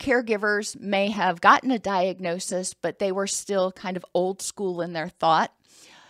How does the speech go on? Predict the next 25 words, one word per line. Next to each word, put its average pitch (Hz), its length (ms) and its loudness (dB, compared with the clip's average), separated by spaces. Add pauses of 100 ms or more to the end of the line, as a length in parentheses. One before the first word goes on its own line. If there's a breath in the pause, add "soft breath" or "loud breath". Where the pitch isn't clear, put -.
(100 loud breath)
So - 180 2
there 254 280 4
is 302 320 -2
that 226 420 2 (640)
hypervigilance 214 1500 -2 (300 soft breath)
to 202 540 -2 (260)
indicators 208 640 -2
of 185 200 -10
rejection. 170 720 -4
So 160 500 0
people 247 320 -6
with 220 180 -6
A 208 140 -4
D 202 160 -6
H 190 280 -6
D 175 160 -4
are 165 180 0
often 190 500 2 (380 loud breath)
hypervigilant 196 920 -4
to 180 300 -6
nonverbals 175 1000 0
as 175 160 -2
well 170 200 2
as 175 120 -6
to-, - 160 -12